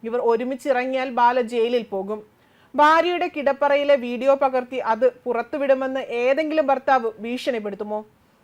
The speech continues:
ഇതെല്ലാം മനസ്സിലായത് അമൃതയുടെയും എലിസബത്തിന്റെയും തമ്മിലുള്ള സംഭാഷണത്തിലൂടെയാണ്. "എനിക്കോ അമൃതയ്ക്കോ എലിസബത്തിനോ എന്തെങ്കിലും സംഭവിച്ചാൽ ബാല മാത്രമാണ് ഉത്തരവാദി."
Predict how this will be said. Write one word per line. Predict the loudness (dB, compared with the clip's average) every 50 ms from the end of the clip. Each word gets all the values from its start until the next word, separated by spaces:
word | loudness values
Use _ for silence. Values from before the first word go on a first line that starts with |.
| _ _ _ -10
ഇതെല്ലാം | -2 4 4 4 4 4 0 0 0 0
മനസ്സിലായത് | -2 -2 -4 -4 -4 0 2 4 4 4 4 2 2
അമൃതയുടെയും | 0 0 -2 -2 -2 -2 -2 2 4 4 4 6 6 4 2 2 0
എലിസബത്തിന്റെയും | -2 -4 -4 -4 -2 -2 0 0 0 -2 -2 -2 -2 -2 -2 0
തമ്മിലുള്ള | -2 -4 -2 -2 -2 -2 -2
സംഭാഷണത്തിലൂടെയാണ്. | -2 -2 -4 -4 -2 -2 -2 -2 -2 -4 -4 -4 0 0 0 2 2 0 0 0 -2 -4 -6 -8 _ _ _ _ _ _ _ _ _ _ _ _ _ _ _ 0
"എനിക്കോ | 0 2 0 0 0 2 4 6
അമൃതയ്ക്കോ | 6 6 4 2 0 -2 -2 -2 -4 -2 0 0 0
എലിസബത്തിനോ | 2 2 0 0 0 -2 -4 -4 -2 -2 -2 -2 0 0 0 2
എന്തെങ്കിലും | 0 -2 -4 -2 -4 -4 -2 0 -2 -2 -2
സംഭവിച്ചാൽ | 0 -2 -2 0 2 2 2 2 2 0 0 0
ബാല | 2 2 4 4 4 4 2
മാത്രമാണ് | 2 0 0 0 0 0 -2 0 0 0 -2 -2
ഉത്തരവാദി." | -6 -8 -4 0 2 4 4 2 0 0 -6 -10